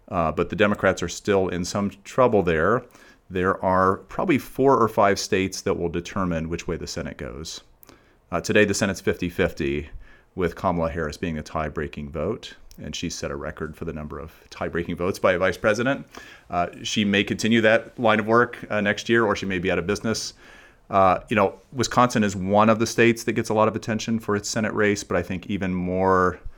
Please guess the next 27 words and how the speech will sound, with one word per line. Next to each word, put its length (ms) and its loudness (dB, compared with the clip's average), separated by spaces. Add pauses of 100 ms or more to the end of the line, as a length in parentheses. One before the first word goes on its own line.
(240)
competitive 840 2
are 280 -2
Georgia, 920 -2 (440)
Nevada, 840 -2 (580)
Pennsylvania. 960 -4 (600)
Um, 600 -4
maybe 380 -2
Arizona 460 2
is 100 -4
in 60 -4
the 60 -2
mix. 300 -4
It 120 -8
seems 200 -6
to 80 -14
be 80 -4
coming 280 -6
online 360 -2
lately 320 0
with 180 -6
the 120 -4
polls 320 -2
moving 600 -4
against 460 -6
Mark 220 -6
Kelly 300 -6
there. 320 -4